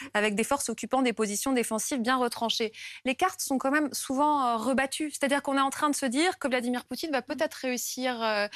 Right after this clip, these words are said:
son pari dans le Donbass à la fin de l'été. Et en même temps, il y a ces nouvelles arrivées d'armes, euh, pour les Ukrainiens. Ce qui fait que ce qui nous semble être une vérité aujourd'hui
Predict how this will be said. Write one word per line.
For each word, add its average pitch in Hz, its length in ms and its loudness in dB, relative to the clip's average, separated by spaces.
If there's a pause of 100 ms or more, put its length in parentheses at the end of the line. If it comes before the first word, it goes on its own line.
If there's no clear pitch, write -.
(180)
son 247 180 0
pari 254 260 2
dans 226 120 0
le 226 60 0
Donbass 247 540 0 (360)
à 233 100 2
la 233 100 2
fin 269 180 0
de 254 60 2
l'été. 233 380 0 (300)
Et 254 100 2
en 233 80 2
même 240 180 2
temps, 330 180 2
il 330 80 0
y - 20 2
a 269 60 2
ces 262 120 0
nouvelles 254 340 0
arrivées 240 320 0
d'armes, 269 260 0
euh, 226 280 0
pour 233 220 -4
les 226 480 0
Ukrainiens. 240 420 -2
Ce - 100 -4
qui - 120 -14
fait 285 80 0
que - 100 -4 (540)
ce - 180 -8
qui - 140 2
nous 277 100 4
semble 339 220 2
être 269 180 -2
une 254 120 2
vérité 233 340 2
aujourd'hui 220 420 0